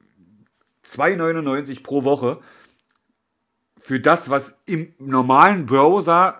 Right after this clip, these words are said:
gratis ist. Und dann wird man noch mit Werbung zugeballert. Also, also wirklich, fickt euch. Negativ und positiv Beispiel. Negativ, nee, da ist negativ, R T L Now.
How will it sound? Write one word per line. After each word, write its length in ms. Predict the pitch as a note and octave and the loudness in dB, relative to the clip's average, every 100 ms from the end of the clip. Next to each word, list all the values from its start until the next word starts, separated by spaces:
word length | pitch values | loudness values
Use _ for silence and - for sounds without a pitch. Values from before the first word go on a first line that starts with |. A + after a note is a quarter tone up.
| B2+ | -14
gratis 720 | A2 G#2+ C3+ D3 G3+ C#3+ B2 - | -12 -6 4 6 6 2 -6 -6
ist. 400 | C3 E3 - _ _ _ _ _ _ _ _ _ _ | -6 -6 -10 _ _ _ _ _ _ _ _ _ _
Und 180 | C#3 B2+ | -6 -2
dann 140 | D#3+ | 0
wird 140 | F#3 E3+ | 0 0
man 100 | E3 | 0
noch 100 | D#3 | -2
mit 140 | C#3+ | -2
Werbung 280 | C3+ D3+ C#3+ | 0 0 -2
zugeballert. 720 | - G3 D#3+ C3+ D3+ E3+ - | -6 -4 -2 0 0 -2 -4
Also, 400 | - B2+ B2+ A#2+ - _ _ _ _ _ _ _ _ _ _ _ _ | -12 -6 -6 -6 -10 _ _ _ _ _ _ _ _ _ _ _ _
also 260 | G#2+ A2 G2 | -8 -8 -8
wirklich, 280 | A#2+ A#2 | -10 -10
fickt 240 | - A#2 F2+ | -12 -14 -10
euch. 240 | F#2 - _ _ _ _ _ _ _ - - | -12 -14 _ _ _ _ _ _ _ -20 -14
Negativ 500 | C3 D#3+ D#3+ - C3 | -4 0 0 0 -10
und 80 | C3+ | -8
positiv 460 | C#3 C3+ C3+ B2+ B2 | -4 -4 -4 -8 -6
Beispiel. 540 | B2 B2+ - A#2 A2 _ _ | -4 -6 -8 -10 -10 _ _
Negativ, 720 | A2+ D#3 D#3 D3 C3 B2+ - _ | -8 -2 -2 -2 -4 -6 -10 _
nee, 160 | G2 | -18
da 200 | F#2 G#2+ | -8 -6
ist 100 | A2+ | -6
negativ, 500 | A#2+ A#2 A2+ A2+ G#2+ - | -8 -10 -10 -10 -14 -12
R 140 | A#2+ | -12
T 100 | A2 | -10
L 100 | G2+ | -8
Now. 320 | A#2 B2 A#2+ | -4 -4 -4